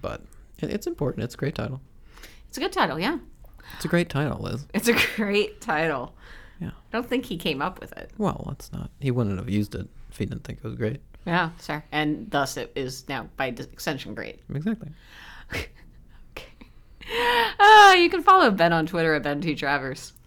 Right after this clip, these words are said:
Speaker 1: And you can follow Chris on Twitter at C O Fault, right?
Speaker 2: C O Fault, yeah.
Speaker 1: But C O F A L T.
Speaker 2: Yeah.
Speaker 1: Um, instead of the whole Ben part of it,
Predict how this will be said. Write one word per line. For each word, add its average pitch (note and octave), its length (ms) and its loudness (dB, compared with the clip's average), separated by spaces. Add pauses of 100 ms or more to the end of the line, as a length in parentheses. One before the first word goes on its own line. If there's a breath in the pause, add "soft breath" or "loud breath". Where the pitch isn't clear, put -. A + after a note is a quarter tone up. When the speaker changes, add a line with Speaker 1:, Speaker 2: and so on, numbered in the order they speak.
(160)
Speaker 1:
And A2+ 200 0
you G#2+ 60 -2
can A2 120 -2
follow G#2 480 4
Chris - 300 -2
on - 120 -2
Twitter F#2 480 -4
at F#2 240 -4 (380)
C A#2 280 -4
O A#2 120 0
Fault, - 400 -6 (300)
right? - 100 -4
Speaker 2:
C E3+ 240 -2
O F3+ 60 2
Fault, D3+ 280 -2
yeah. D3 120 -2
Speaker 1:
But G#2 240 0
C A#2+ 300 -2
O G#2+ 360 6
F - 200 -2
A B2+ 140 -4
L - 160 -6
T. D#3 300 -4 (180)
Speaker 2:
Yeah. D3 180 -6 (220)
Speaker 1:
Um, F#2 500 0 (760)
instead A2 440 2
of A2+ 160 -2
the G2 120 2
whole G2 360 2 (100)
Ben A2+ 280 4
part D3+ 200 2
of F3 100 0
it, G3 120 0